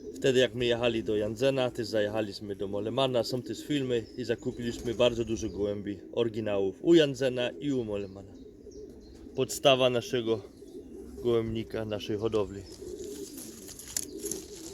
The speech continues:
This is a basic pigeon from our loft. Original, only the best from the best.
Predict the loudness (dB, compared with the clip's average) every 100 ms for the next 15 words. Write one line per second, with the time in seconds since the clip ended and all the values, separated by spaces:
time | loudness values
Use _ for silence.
0 | -14 -16 -14 -14 -10 -4 2 4 4 2
1 | 6 6 6 2 -6 -4 -2 -2 -4 -6
2 | -6 -4 0 2 2 0 -2 -10 -14 -16
3 | -16 -18 -18 -18 -16 -14 -14 -12 -4 -4
4 | -2 0 2 2 0 -6 -16 -16 -4 0
5 | 2 2 2 2 2 0 -2 -4 -2 -2
6 | -2 -4 -6 -12